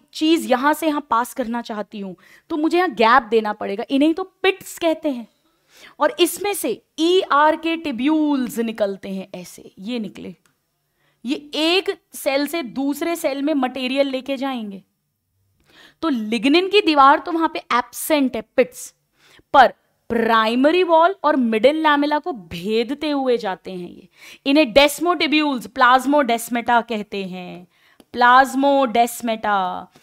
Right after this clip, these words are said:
ये पुल है, ब्रिज है दो सेल्स के बीच में। This is cytoplasmic या प्रोटोप्लाज्मिक कनेक्शन या ब्रिज between two, बगल बगल वाले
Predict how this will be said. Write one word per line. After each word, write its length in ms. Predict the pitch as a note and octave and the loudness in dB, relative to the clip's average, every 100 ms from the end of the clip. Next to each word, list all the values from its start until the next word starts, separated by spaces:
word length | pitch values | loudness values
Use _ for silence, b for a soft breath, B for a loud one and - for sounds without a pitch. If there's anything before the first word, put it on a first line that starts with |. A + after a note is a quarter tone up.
| b b | b b
ये 340 | G#3 C#4 D4 | -4 0 0
पुल 580 | D4 D4 - D4+ D#4+ E4+ | -2 -6 -6 0 2 2
है, 280 | D#4+ D4 C4+ | 2 2 0
ब्रिज 540 | F#3+ F#3+ B3+ D#4+ B3 | -2 0 2 2 2
है 460 | D4+ C#4 C4 B3 G3+ | 2 2 2 0 -2
दो 420 | E3+ - C#4 D4+ | -6 -4 -2 -2
सेल्स 500 | D4 - C4 C4+ B3+ | -4 -2 -2 -2 -6
के 220 | - C4 | -8 -6
बीच 380 | A#3 A#3 A#3 - | -4 -6 -8 -8
में। 500 | A#3+ B3+ A#3+ A3 F#3 _ _ _ _ - G3 | -6 -4 -4 -8 -12 _ _ _ _ -16 -6
This 180 | B3+ | -2
is 180 | C#4 A#3 F#3 b b | 0 0 -2 b b
cytoplasmic 1400 | - - A#3+ C4 C#4 D#4 D#4 D#4 C#4 C4 A#3+ C4 B3+ A#3+ | -4 4 4 4 0 0 -2 2 4 4 2 -2 -4 -2
या 80 | A#3 | -4
प्रोटोप्लाज्मिक 1040 | A3 A3+ A#3+ A#3+ C#4+ C#4 C4 B3 B3 B3+ - | -2 -2 -2 -2 -6 -2 0 0 0 -8 -2
कनेक्शन 640 | A#3+ A#3+ B3 - D4 B3+ | 0 0 -4 -4 -2 -2
या 160 | A3+ G#3+ | -4 -6
ब्रिज 560 | E3 A3+ C#4+ G#3 G#3 b b b F#3+ | -2 0 0 -2 -8 b b b -6
between 580 | G#3+ D4 C#4+ C#4+ B3 F#3 - _ _ - | -4 0 2 2 0 -4 -12 _ _ -2
two, 320 | D#4+ C#4+ G3 E3 | 2 2 -2 2
बगल 360 | A#3 B3+ D#4 | 4 4 2
बगल 320 | C#4+ C4+ C#4 | 2 2 0
वाले 400 | C4 B3 B3+ A3+ | 2 2 2 -4